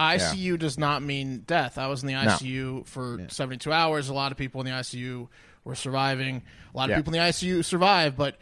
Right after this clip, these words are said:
Speaker 1: the ventilator's the key thing for
Speaker 2: Yeah.
Speaker 1: covid nineteen. Um, and
Speaker 3: That's
Speaker 1: it,
Speaker 3: a
Speaker 1: this
Speaker 3: bad,
Speaker 1: ki-
Speaker 3: yeah, the real bad sign.
Speaker 1: That's the
Speaker 3: Yeah.
Speaker 1: bad
Speaker 2: Yeah.
Speaker 1: sign. This kinda shows that, uh, you know, this, this fucking pandemic doesn't care,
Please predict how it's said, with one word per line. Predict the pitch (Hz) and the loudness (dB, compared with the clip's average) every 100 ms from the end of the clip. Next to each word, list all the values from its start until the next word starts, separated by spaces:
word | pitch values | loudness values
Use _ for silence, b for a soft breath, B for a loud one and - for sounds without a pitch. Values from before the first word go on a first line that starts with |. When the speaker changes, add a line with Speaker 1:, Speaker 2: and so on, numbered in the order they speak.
| B B B | B B B
Speaker 1:
the | 151 | -2
ventilator's | 135 175 208 202 180 156 143 | 4 4 6 6 4 4 0
the | 143 | -4
key | - 147 135 | -6 -6 -6
thing | - 135 123 120 117 B | -2 -2 -2 -4 -8 B
for | - 135 127 | -12 -10 -2
Speaker 2:
Yeah. | 175 127 | 0 0
Speaker 1:
covid | 131 113 | -2 -4
nineteen. | 123 117 139 127 123 120 b b b | -6 -6 -6 -4 -4 -8 b b b
Um, | 135 127 123 123 123 120 | -4 0 0 -2 -4 -4
and | 135 147 | 0 0
Speaker 3:
That's | |
Speaker 1:
it, | 110 | 0
Speaker 3:
a | |
Speaker 1:
this | 107 | -2
Speaker 3:
bad, | 101 127 | 2 4
Speaker 1:
ki- | 226 | 4
Speaker 3:
yeah, | 113 | 0
the | 110 | 2
real | 139 147 | 6 6
bad | 123 120 107 | 6 0 0
sign. | - 98 | -4 0
Speaker 1:
That's | 165 190 | 0 2
the | |
Speaker 3:
Yeah. | 156 | 2
Speaker 1:
bad | 151 143 | 4 2
Speaker 2:
Yeah. | |
Speaker 1:
sign. | 131 | 0
This | 160 | -2
kinda | 190 208 196 | 2 2 2
shows | - 180 185 143 | 4 4 4 2
that, | 151 147 - - - | 2 2 -4 -14 -8
uh, | 143 139 131 120 - - _ _ _ _ 120 - | -2 -2 -2 -6 -12 -18 _ _ _ _ -20 -20
you | - | -10
know, | 160 160 | -6 -4
this, | 170 - | -4 -6
this | - 156 - | -6 -8 -6
fucking | - 165 180 | -4 -2 -2
pandemic | 160 147 135 165 185 131 - - _ _ _ _ - | -2 -2 0 -2 -2 -6 -12 -20 _ _ _ _ -6
doesn't | 147 131 107 | -4 -4 -6
care, | 180 160 - | -2 -2 -2